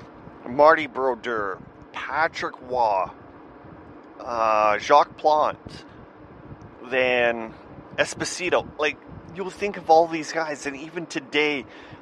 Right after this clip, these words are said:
you'll think of, uh, Turco, Curtis Joseph.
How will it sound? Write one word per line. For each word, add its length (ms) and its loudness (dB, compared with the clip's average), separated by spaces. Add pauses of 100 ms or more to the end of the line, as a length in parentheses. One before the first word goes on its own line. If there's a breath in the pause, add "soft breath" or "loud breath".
(160)
you'll 180 6
think 320 -2
of, 380 6 (1120)
uh, 600 2
Turco, 680 2 (2750)
Curtis 340 0
Joseph. 500 -4